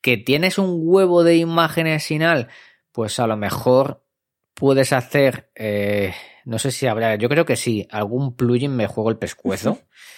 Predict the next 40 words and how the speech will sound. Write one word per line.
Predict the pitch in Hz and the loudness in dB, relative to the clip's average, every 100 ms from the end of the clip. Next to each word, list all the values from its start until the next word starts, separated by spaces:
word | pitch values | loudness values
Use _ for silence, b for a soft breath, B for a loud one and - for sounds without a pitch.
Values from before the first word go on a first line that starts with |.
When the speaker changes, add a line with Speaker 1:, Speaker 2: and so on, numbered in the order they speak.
| B B B B B _ - | B B B B B _ -2
Speaker 1:
para | 117 110 110 | 0 2 0
meter, | 110 107 101 117 123 - | 0 -2 0 0 0 0
por | 135 123 | 2 2
ejemplo, | 107 - 123 120 127 123 135 139 143 143 147 | 0 0 0 0 -4 -2 2 4 6 6 6
eh, | 127 117 113 107 | 4 4 2 0
como | 113 107 104 104 | -2 0 0 2
Alt | 113 123 | 2 2
en | 127 123 120 | 2 2 0
las | 117 113 | 0 -2
imágenes, | 113 120 120 135 143 151 127 | -2 -2 -2 -2 0 0 -2
el | 110 101 - | -4 -6 -8
título | 117 117 120 135 139 | -6 -6 -4 0 2
del | 120 104 | 0 -2
post | 120 123 143 | -2 -2 -2
en | |
el | 135 | -2
que | 113 | -4
se | 101 | -6
encuentre | 92 - 110 104 95 | -8 -4 -2 -2 -4
o | 98 | -2
algo | 101 92 | -2 -2
así, | 90 95 87 | -6 -10 -12
¿sabes | - 104 | -14 -8
lo | 107 | -6
que | |
quiero | 104 | -4
decir? | 107 147 B B B B B _ | -4 -6 B B B B B _
Y | - 110 | -16 -2
por | 104 | -2
lo | |
menos | 95 101 104 | 0 -4 0
eso, | 127 - 143 185 247 _ _ _ | 0 2 0 -2 -8 _ _ _
que, | - 101 95 90 90 | -4 -2 -2 -6 -8
que | |
no | 95 | -8
tenerla | 95 98 92 90 | -6 -6 -6 -6
vacía | 82 - 104 | -6 -4 -4
a | 87 | -6
lo | |
mejor. | 82 80 104 | -10 -14 -16